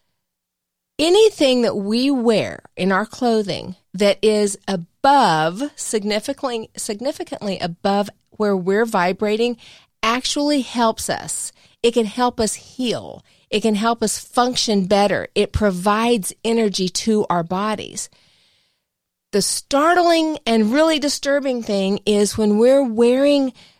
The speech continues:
these, all these clothes that vibrate at zero, it's actually sucking energy away from our body. So it is causing damage to our body. It's, um,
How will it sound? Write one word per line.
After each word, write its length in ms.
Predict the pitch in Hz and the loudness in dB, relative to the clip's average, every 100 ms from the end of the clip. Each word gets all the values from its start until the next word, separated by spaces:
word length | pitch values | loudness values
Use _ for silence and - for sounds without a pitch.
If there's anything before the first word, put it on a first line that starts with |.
| - | -10
these, 400 | 208 220 208 - _ _ _ _ - | -4 -2 -2 -8 _ _ _ _ -2
all 80 | 247 | 0
these 220 | 262 - | 0 0
clothes 280 | 254 269 254 | 2 2 2
that 120 | - | 0
vibrate 440 | 220 226 226 220 | 2 2 2 2
at 140 | 208 175 | 0 -4
zero, 680 | 170 208 226 269 311 370 392 _ _ _ - | -2 -2 0 0 0 -2 -8 _ _ _ -2
it's 180 | 285 302 | -2 2
actually 360 | 302 294 262 | 0 0 -2
sucking 600 | 240 - - 294 302 277 | -2 -4 -6 -4 -2 2
energy 360 | 262 254 247 214 | 2 2 2 2
away 260 | 196 185 185 | 2 2 0
from 240 | 226 208 | -2 -4
our 80 | 190 | -2
body. 480 | 175 170 147 104 - - _ - | 0 0 0 -6 -12 -20 _ -10
So 280 | - 254 - | -2 0 2
it 180 | 254 247 | 2 2
is 160 | 240 | 0
causing 880 | - - 285 294 311 247 185 185 180 - | -2 -6 0 2 2 0 -4 -4 -8 -8
damage 680 | 185 214 254 269 190 151 - | -2 0 0 0 0 -2 -6
to 140 | - 175 | -4 -2
our 160 | 160 | -2
body. 480 | 160 165 156 95 - _ _ _ _ _ _ | -2 -2 -4 -8 -14 _ _ _ _ _ _
It's, 300 | 220 220 - - | 2 2 0 -4
um, 320 | 208 196 175 | 0 2 0